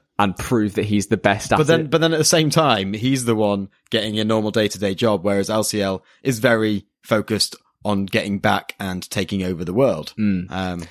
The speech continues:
Speaker 1: Well, well, that's because he sucks at doing any job 'cause he's been fired three times. <laughs>
Speaker 2: Yeah, what job does he get where we, we, we get a slight glimpse into him doing something? What's it, what was he doing?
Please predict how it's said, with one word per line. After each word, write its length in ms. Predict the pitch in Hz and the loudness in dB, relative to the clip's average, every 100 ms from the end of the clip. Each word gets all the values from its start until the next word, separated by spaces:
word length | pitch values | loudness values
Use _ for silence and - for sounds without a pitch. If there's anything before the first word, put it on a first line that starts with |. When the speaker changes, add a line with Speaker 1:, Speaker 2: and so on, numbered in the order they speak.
| - | -6
Speaker 1:
Well, 140 | - 107 | -6 -2
well, 100 | 131 | 0
that's 180 | 127 160 | 2 2
because 220 | - 143 117 | 0 0 2
he 120 | 110 | 0
sucks 440 | - - - - | 0 0 -2 -4
at 80 | 101 | -2
doing 260 | 110 107 104 | 0 0 0
any 240 | 107 98 | 0 0
job 340 | 92 131 120 - | 2 2 2 -2
'cause 80 | |
he's 140 | 110 - | -6 -6
been 100 | 98 | -8
fired 480 | - 131 127 110 90 | -4 -2 0 0 -2
three 260 | 104 98 | -2 -2
times. 540 | - 95 95 95 - - | 0 0 0 -2 -4 0
<laughs> 40 | |
Speaker 2:
Yeah, 100 | 247 | 0
what 240 | 202 254 | 2 2
job 240 | 226 247 233 | 2 0 0
does 140 | 165 | -2
he 100 | 139 | 0
get 340 | 120 165 95 - | 2 2 2 0
where 400 | 110 107 104 107 _ _ - | 2 2 2 -2 _ _ -4
we, 200 | 123 107 | -4 -2
we, 200 | 135 123 | -4 0
we 120 | 139 | 0
get 140 | 131 120 | 0 0
a 80 | |
slight 420 | 113 - 143 127 - | 0 0 2 0 2
glimpse 320 | 131 113 - | 0 0 -4
into 200 | 101 104 | -2 -2
him 180 | 107 104 | -2 0
doing 220 | 113 104 | -2 -2
something? 360 | - 80 71 76 | -4 -8 -10 -8
What's 240 | 123 - | -4 -4
it, 100 | - | -6
what 140 | 139 | -8
was 120 | 123 151 | -8 -8
he 80 | 156 | -4
doing? 360 | 135 76 58 | -4 -4 -10